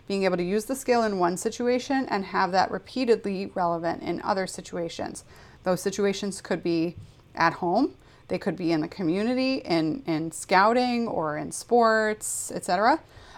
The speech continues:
Um, and then they could be at school as well, or with other adults. And so if you see your child acting effectively, using skills effectively to creatively solve their problems in one area of their life, and yet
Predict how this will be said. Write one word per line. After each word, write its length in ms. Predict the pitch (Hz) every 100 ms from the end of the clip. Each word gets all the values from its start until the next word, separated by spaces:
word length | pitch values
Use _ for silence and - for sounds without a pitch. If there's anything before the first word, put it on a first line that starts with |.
| -
Um, 340 | 202 190 190 -
and 180 | 220
then 120 | 226 226
they 100 | 226
could 220 | - 214
be 180 | 220 208
at 200 | 185 -
school 680 | - - 240 190 170 180 -
as 260 | 170 170
well, 340 | 180 147 - -
or 160 | 185
with 180 | 180 180 -
other 420 | 190 190 180 175 -
adults. 580 | 180 170 - - - - - - - - -
And 200 | 220 208
so 340 | - 220 208 -
if 180 | 202 208
you 80 |
see 240 | 208 - 294
your 140 | 285
child 420 | 220 220 180 175 -
acting 440 | 202 202 - 190
effectively, 840 | 185 - 247 - 202 170 160 - 190 -
using 420 | 190 214 214 196
skills 500 | - - 240 202 165
effectively 800 | 185 - 214 - 180 165 165 - - - - -
to 140 | 214
creatively 540 | - 214 190 180 175
solve 300 | 190 190 170
their 140 | 170 170
problems 540 | 277 302 208 180 175
in 180 | - 190
one 160 | 196 196
area 300 | 180 175 170
of 200 | - 160
their 160 | 170
life, 360 | 226 302 202 - - - -
and 240 | - 196 202
yet 380 | 214 208 -